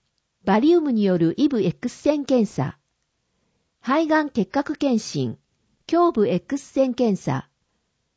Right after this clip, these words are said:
対象、四十歳以上の人。胃がん検診、イブX線検査。六月一日月曜、名古屋家センターで。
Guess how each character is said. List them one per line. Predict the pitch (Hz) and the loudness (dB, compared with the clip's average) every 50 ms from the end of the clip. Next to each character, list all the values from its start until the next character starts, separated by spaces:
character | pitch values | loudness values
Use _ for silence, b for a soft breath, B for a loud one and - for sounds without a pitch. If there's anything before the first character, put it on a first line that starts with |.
| _ _ _ | _ _ _
対 | - 233 269 277 | -2 -2 -2 -2
象、 | - - 247 226 220 202 190 180 - - - _ _ _ _ _ _ _ _ | 0 2 2 4 4 4 4 2 0 -4 -10 _ _ _ _ _ _ _ _
四 | 220 226 285 320 | 2 2 2 2
十 | 320 339 349 | 0 -2 -4
歳 | - - 359 320 320 330 320 | -2 0 0 2 2 2 2
以 | 311 | 2
上 | - 269 233 196 175 | 2 2 2 2 2
の | 160 151 | 0 -4
人。 | - - - - 160 135 - - _ _ _ _ _ _ _ _ _ _ _ _ _ _ _ _ _ _ _ _ _ _ _ _ _ _ _ | -6 -6 -4 -2 -2 -2 -4 -8 _ _ _ _ _ _ _ _ _ _ _ _ _ _ _ _ _ _ _ _ _ _ _ _ _ _ _
胃 | - 202 202 | -4 -2 0
が | 285 302 320 | 2 0 0
ん | 339 339 | 0 -2
検 | - 330 320 277 233 | -2 -2 -2 -2 -4
診、 | - - 190 170 151 143 - - _ | -4 -2 -2 -2 -2 -4 -6 -8 _
イ | - 294 | 0 2
ブ | 311 311 226 392 | 2 4 2 2
X | - 185 175 - - 294 - - | 2 0 -2 -2 -8 -10 -10 -10
線 | - - 294 277 262 240 | -2 -2 0 0 0 0
検 | - 247 220 196 - | 0 2 2 2 0
査。 | - - 131 131 - - _ _ _ _ _ _ _ _ _ _ _ _ _ _ _ _ - | -2 -4 -4 -4 -6 -12 _ _ _ _ _ _ _ _ _ _ _ _ _ _ _ _ 0
六 | 202 226 - - | 0 0 2 2
月 | 339 349 349 349 - - - 320 320 | 0 0 0 -2 -6 -8 -2 0 0
一 | 302 - | 0 2
日 | - 277 285 - 240 | 0 -2 -2 -2 0
月 | 180 190 - - - 269 | 0 0 0 0 -2 2
曜、 | 277 285 254 208 165 131 - - | 4 4 6 6 4 2 0 -2
名 | - 202 220 254 | 0 2 2 4
古 | 302 320 | 4 4
屋 | 330 330 | 2 2
家 | 339 320 | 2 0
セ | - - 311 302 | 2 2 0 0
ン | 247 | 2
タ | - 185 160 156 | 2 2 2 2
ー | 147 | 0
で。 | 135 123 135 - - | 0 -2 -4 -6 -10